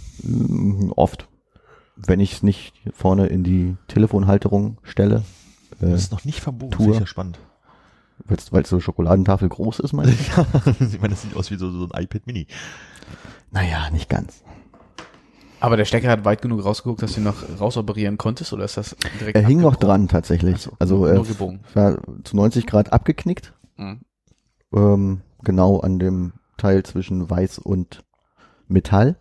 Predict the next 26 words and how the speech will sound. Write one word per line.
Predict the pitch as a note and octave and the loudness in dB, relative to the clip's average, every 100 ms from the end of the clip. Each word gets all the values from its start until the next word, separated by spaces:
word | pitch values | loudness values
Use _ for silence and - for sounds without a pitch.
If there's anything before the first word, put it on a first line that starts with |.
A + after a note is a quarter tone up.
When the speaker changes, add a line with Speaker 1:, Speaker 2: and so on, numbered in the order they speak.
| _ | _
Speaker 3:
Ja. | - G#2+ - _ _ _ - - - - - - - - _ _ - | -8 -8 -8 _ _ _ -20 -20 -20 -20 -20 -20 -20 -20 _ _ 2
Speaker 1:
Und | C3 B2+ | 4 4
funktionierte | B2+ A#2+ A#2 A2+ | 4 6 6 6
dann | G2+ G2+ | 4 4
aber | F2+ F2+ | 4 4
nicht | D#2+ - - | 2 -2 -10
mehr. | C#2+ D2+ - - - - - - - - - _ _ _ _ _ _ _ _ _ - - | -10 -10 -12 -20 -20 -20 -20 -20 -20 -20 -20 _ _ _ _ _ _ _ _ _ -8 -2
Das | A#2+ - | -2 0
war's | F#2+ - | 0 0
eigentlich | F2 D#2+ | -2 -4
schon. | - E2 - | -12 -6 -2
Speaker 2:
Ach | D#3+ | 0
so. | F#2 - - - - - - - - - - _ _ | -2 -8 -18 -18 -14 -14 -16 -20 -20 -20 -20 _ _
Speaker 3:
Und | - G#2+ | -4 0
so | B2 | 2
ist | E3+ | 2
wahrscheinlich | F#3 E3+ D#3+ | 0 2 2
jemand | D#3+ C3+ | 2 2
mal | B2+ | -2
ursprünglich | - - C3 C3+ | -4 -4 -4 -4
auch | B2+ | -6
auf | |
diese | - A2 G#2 | -6 -6 -4
Winkelklinke | C#3+ G3+ G3 A2 G#2+ F2 | -6 -6 -6 -6 -6 -10
gekommen. | - - - - | -12 -14 -14 -10
Speaker 1:
Vielleicht. | - F2 G2+ A#2+ - | 0 4 4 4 0